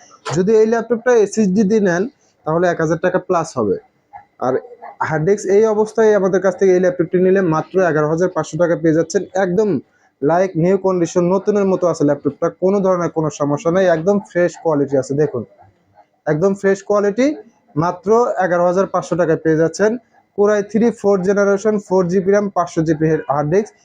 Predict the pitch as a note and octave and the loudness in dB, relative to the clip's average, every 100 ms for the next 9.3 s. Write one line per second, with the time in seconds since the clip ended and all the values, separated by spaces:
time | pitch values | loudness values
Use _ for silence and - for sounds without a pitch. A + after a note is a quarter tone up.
0 | _ - - G3 F#3+ F#3+ G3 F#3 F3+ E3+ | _ -20 -2 0 2 0 0 -2 0 0
1 | F#3 D#3+ D#3+ E3 A3 - - - _ - | 0 -2 -2 -2 -2 -8 -20 -20 _ -2
2 | F3+ G#3 G3 G3 A3 G#3+ A3 A3 E3+ F#3 | 0 0 2 2 2 0 0 2 0 2
3 | F3 G#3 G3+ A3 A3+ F3+ E3 F3+ E3 F3 | 2 0 2 0 2 0 2 2 2 0
4 | D#3+ F#3 G3 F#3 G3+ A3 E3+ E3 E3 F#3 | 2 0 0 0 2 0 0 -2 0 -2
5 | - F#3+ G#3+ G3 E3+ E3+ A3 _ _ _ | 0 0 2 0 -2 -2 -2 _ _ _
6 | - - E3 F#3 G3+ F#3+ E3+ C#3 A#2 G#2+ | -20 -4 0 0 -2 -4 -4 -4 -2 -4
7 | - - - _ - F3 F3 G3+ A3 G#3 | -4 -20 -20 _ -4 -2 0 -2 0 -2
8 | G#3+ G#3 G#3 G#3 G3 _ - - - D#3 | -2 0 0 0 -2 _ -20 -10 -2 0
9 | D3+ D3 A2 | 2 0 -2